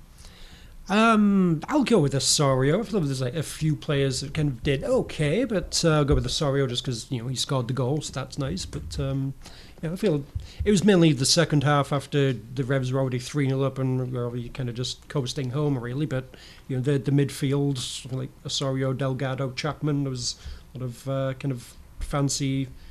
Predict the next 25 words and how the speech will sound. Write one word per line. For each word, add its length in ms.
passing 400
there 120
between 340
the 60
th-, 380
uh, 60
the 100
three 240
of 80
them. 100
It's 80
like, 140
eh, 200
okay, 340
all 80
right, 160
they're, 160
they're 160
looking 260
all 120
right. 260
Uh, 300
then, 340
you 80
know, 160